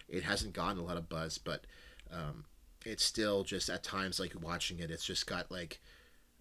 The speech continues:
uh, this really interesting way how it uses its kind of, its digital quality to it. Or, you know, I,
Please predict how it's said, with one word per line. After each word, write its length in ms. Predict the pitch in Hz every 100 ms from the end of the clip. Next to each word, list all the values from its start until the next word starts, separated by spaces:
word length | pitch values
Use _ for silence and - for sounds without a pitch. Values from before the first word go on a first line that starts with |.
| -
uh, 540 | 87 87 85 82 80 - - - - -
this 260 | 98 - -
really 320 | 139 151 143
interesting 580 | 131 123 - 135 110 95 82 87 87
way 220 | 95 101
how 180 | 87 107
it 60 | 101
uses 440 | 87 95 90 90
its 160 | 95 -
kind 160 | 101 92
of, 140 | 82 - - - -
its 360 | 101 80 -
digital 580 | - 98 90 98 90 90 - -
quality 420 | - 98 101 98
to 240 | - 110
it. 100 | 113
Or, 140 | 113 -
you 140 | 120
know, 200 | 107 95
I, 260 | 92 - 104